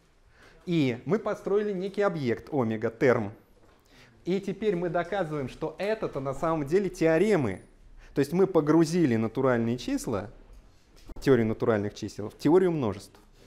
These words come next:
То есть мы выразили натуральные числа, построили модель натуральных чисел в теории множеств. И это уже не аксиомы, а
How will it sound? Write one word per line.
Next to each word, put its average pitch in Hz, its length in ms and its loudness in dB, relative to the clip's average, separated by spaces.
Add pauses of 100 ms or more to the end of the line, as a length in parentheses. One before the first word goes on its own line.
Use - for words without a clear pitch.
(160)
То - 60 -2
есть 120 120 -4
мы 160 160 4
выразили 131 500 2
натуральные 113 520 0
числа, 233 220 -8
построили 131 500 0
модель 123 540 0 (360)
натуральных 117 480 0
чисел 226 300 -6
в - 60 -10
теории 131 320 -2
множеств. 110 400 -6 (460)
И 185 100 0
это 196 360 -2
уже 139 320 -4
не 143 260 -6
аксиомы, 190 580 -6
а 151 320 -2